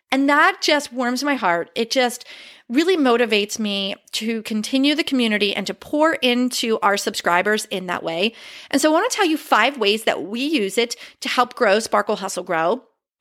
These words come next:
in hopes that it will motivate you to have your own private Facebook group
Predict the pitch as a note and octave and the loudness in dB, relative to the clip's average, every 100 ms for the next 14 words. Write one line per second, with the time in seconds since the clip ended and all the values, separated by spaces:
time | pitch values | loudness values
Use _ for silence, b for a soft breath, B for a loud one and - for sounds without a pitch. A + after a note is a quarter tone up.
0 | _ _ - B3+ D#4 D#4+ B3+ A#3+ - A3+ | _ _ -6 0 0 0 -2 -2 -2 -2
1 | G3+ A3 A3+ G#3 F#3+ G3 A#3+ A#3+ B3 F#3+ | -2 -2 -4 -4 -4 -2 -2 -2 -4 -6
2 | F3+ E3+ F3+ B B - B3+ B3+ A3+ A#3+ | -4 -4 -6 B B -6 -2 0 2 0
3 | - C4 F4 A#4+ C#4 G#3+ G3+ - - E3+ | 2 2 2 0 0 0 0 -4 -6 -6
4 | - F3 - E3 F#3+ | -6 -8 -4 -4 -4